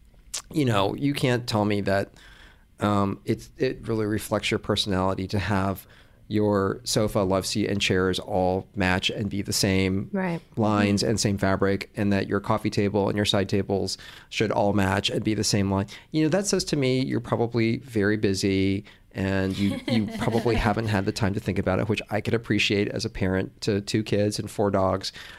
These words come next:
Speaker 1: But I, I do think ultimately it's going to be so much more rewarding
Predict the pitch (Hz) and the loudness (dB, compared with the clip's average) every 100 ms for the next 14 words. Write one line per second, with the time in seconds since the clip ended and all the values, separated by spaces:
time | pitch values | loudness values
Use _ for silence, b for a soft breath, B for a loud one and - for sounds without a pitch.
0 | B - 131 127 - 143 - 143 120 139 | B -2 -2 -2 -4 -4 0 0 0 -2
1 | 139 127 123 101 104 113 104 104 98 107 | 0 -2 -2 -4 -4 -2 -2 0 0 0
2 | 120 - 101 98 98 95 101 - 117 104 | -4 -2 0 0 0 0 -2 -2 0 0
3 | 104 - 92 95 120 196 185 120 107 | -2 -2 0 2 2 0 2 2 0